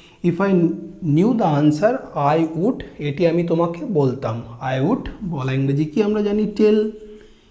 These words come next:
এবং তোমাকে, other words। তাহলে এটি আমি তোমাকে বলতাম, you হলো। তারপর আমি বসাবো it। কি হলো তাহলে? If I knew the answer, I would tell you it।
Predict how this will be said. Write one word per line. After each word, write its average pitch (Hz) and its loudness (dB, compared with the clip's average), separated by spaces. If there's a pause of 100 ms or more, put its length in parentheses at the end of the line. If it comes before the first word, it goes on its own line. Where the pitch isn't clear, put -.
(120)
এবং 170 0 (200)
তোমাকে, 180 0 (720)
other 151 -2
words। 160 -4 (600)
তাহলে 180 0 (540)
এটি 151 0
আমি 180 2
তোমাকে 185 0
বলতাম, 185 0 (320)
you 202 0
হলো। 208 -2 (420)
তারপর 143 -2
আমি 143 2
বসাবো 175 -2 (280)
it। - -12 (1300)
কি 214 2
হলো 220 4
তাহলে? 226 -2 (300)
If 180 0
I 226 2
knew 196 4
the 220 4
answer, 151 0 (580)
I 147 0
would 269 -2 (220)
tell 214 4 (140)
you 147 2
it। - -8